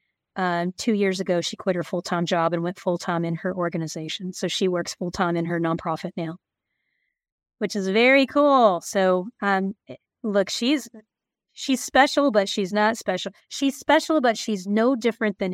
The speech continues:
anybody listening to this podcast. This is doable for everybody. Everybody has what it takes to go raise the money they need to fully fund their organization, to grow,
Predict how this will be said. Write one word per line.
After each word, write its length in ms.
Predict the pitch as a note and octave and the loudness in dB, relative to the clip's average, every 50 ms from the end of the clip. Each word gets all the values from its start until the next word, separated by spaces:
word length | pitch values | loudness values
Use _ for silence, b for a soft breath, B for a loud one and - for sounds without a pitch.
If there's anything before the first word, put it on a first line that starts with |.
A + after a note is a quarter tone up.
| - _ - | -6 _ -2
anybody 540 | G#3 G#3 A3+ B3 B3+ A#3+ A3 G#3 G#3 G3+ F#3+ | 0 2 2 2 2 2 2 2 2 0 -2
listening 440 | F#3 F#3+ F#3 F#3 - - G3 G3 F#3 | 0 0 -2 -2 -2 -2 -2 -2 0
to 120 | - F#3+ | -2 -2
this 160 | F3+ F3 - | -2 -4 -4
podcast. 640 | - - - E3 E3 F3 - A#3 B3 C4 C#4 C4 - - _ _ _ _ _ | -6 -8 -8 -8 -8 -6 -4 -2 0 0 -2 -4 -6 -12 _ _ _ _ _
This 220 | - G3 G3+ - C4+ | -2 -2 0 0 0
is 160 | C4+ B3+ G#3+ | -2 -2 0
doable 460 | - A3 G3+ F#3+ F#3 F3+ F#3 F3+ F#3 | 2 2 2 2 2 0 0 -2 -2
for 180 | - - F#3 - _ _ - | -4 -6 -8 -8 _ _ -4
everybody. 800 | A3+ G3 F#3+ F#3 F#3+ F#3+ F3 E3 F3 D#3 D#3 D#3+ F#3 G#3 A#3 - _ _ _ _ _ _ | 0 0 0 0 0 -2 -2 -2 -4 -6 -8 -8 -10 -10 -10 -12 _ _ _ _ _ _
Everybody 540 | - A#3 A#3+ C4+ C#4+ C4 C4 B3 A#3 A3+ A3 | 0 2 2 2 2 2 2 4 4 4 4
has 320 | G3+ G3 G3 F#3 F#3 - | 2 0 0 0 0 0
what 140 | - A#3+ B3 | 0 0 0
it 100 | C4+ - | 0 -2
takes 400 | - - G#3 F#3+ F3+ F3+ - - | 0 0 0 0 0 -2 -6 -10
to 80 | - F3+ | -6 -4
go 120 | - F3+ | -2 -2
raise 340 | E3 E3 E3 D#3+ F3 F#3+ - | -2 -2 -2 -2 -2 -4 0
the 80 | C#4 B3+ | 2 2
money 220 | C#4 C#4 C#4 B3+ | 4 4 4 2
they 160 | G#3+ G#3+ G3 | 2 0 0
need 280 | F#3 F3+ F3+ F3 F3 - | 0 0 0 -2 -2 -4
to 80 | F3+ | -8
fully 320 | D#3+ - - F3 F3+ G#3 B3 | -10 -6 -4 2 2 2 2
fund 220 | - - A3+ A3+ | 2 2 2 4
their 100 | B3 C4 | 4 2
organization, 640 | - G3+ G3 F3+ F3+ F3 E3 E3+ D#3+ D#3 - - F3 D#3+ | 2 0 0 0 0 -2 -2 -4 -4 -6 -6 -6 -6 -6
to 120 | - F3+ | -6 -8
grow, 540 | E3+ - - - F#3+ F#3 F#3 F3+ E3+ E3 | -8 -8 -4 0 2 2 4 2 0 -2